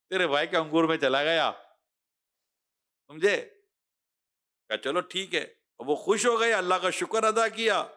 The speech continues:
اور اس نے اس کو بھی کچھ رقم دے دی، سمجھے دس دینار اس کو دے دیے تحفے میں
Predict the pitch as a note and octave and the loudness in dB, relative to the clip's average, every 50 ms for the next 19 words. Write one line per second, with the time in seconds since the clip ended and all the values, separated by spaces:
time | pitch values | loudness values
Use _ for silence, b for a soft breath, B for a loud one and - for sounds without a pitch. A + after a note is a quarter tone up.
0 | _ _ _ _ _ _ _ _ _ - D3 D#3 D#3+ D#3 D3+ D3 C#3 B2 A2 F#2+ | _ _ _ _ _ _ _ _ _ 0 0 2 2 4 4 4 2 2 0 -2
1 | - - _ _ _ _ _ _ _ _ _ _ _ _ _ _ _ _ _ _ | -4 -12 _ _ _ _ _ _ _ _ _ _ _ _ _ _ _ _ _ _
2 | _ _ _ _ _ _ - F3 E3 - F3+ E3+ E3 D3+ C3+ A#2+ G#2 F#2 - _ | _ _ _ _ _ _ -8 -6 -4 -4 -4 -2 -2 -2 -2 -2 -6 -8 -12 _
3 | _ _ _ _ _ _ _ _ _ _ _ _ _ _ _ _ _ _ _ - | _ _ _ _ _ _ _ _ _ _ _ _ _ _ _ _ _ _ _ -12
4 | D3 - - - F#3+ F#3+ F#3+ F#3+ - F#3+ F#3 F#3 - F#3 E3 D3 B2+ - - - | -10 -8 -2 0 0 2 2 2 2 2 0 2 4 2 4 2 2 -2 -6 -16
5 | _ _ _ _ _ _ _ _ _ _ _ _ _ _ _ _ _ _ _ _ | _ _ _ _ _ _ _ _ _ _ _ _ _ _ _ _ _ _ _ _
6 | _ _ _ _ _ _ _ _ _ _ _ _ - C3 - - G#3+ A3 G#3 G3 | _ _ _ _ _ _ _ _ _ _ _ _ -12 -10 -4 -2 -2 0 2 2
7 | G3+ G3 G3+ F#3+ F#3+ F3+ E3+ F3 D#3+ D#3+ E3 F#3+ F#3 - D#3 D#3 D3+ D3 C#3+ D3 | 0 0 0 -2 -2 -4 -2 -2 -4 -2 -2 -2 -2 -4 -10 -6 -4 -2 -4 -4
8 | C#3+ - - A3 G#3 G3+ G3 F3 F3 D3+ C#3 C3+ - _ _ _ _ _ - E3 | -4 -2 -2 0 0 0 -2 -4 -6 -8 -8 -10 -14 _ _ _ _ _ -6 -6
9 | E3 E3 F3 E3 D3 C#3 B2+ | -4 -2 -2 -2 -2 -4 -10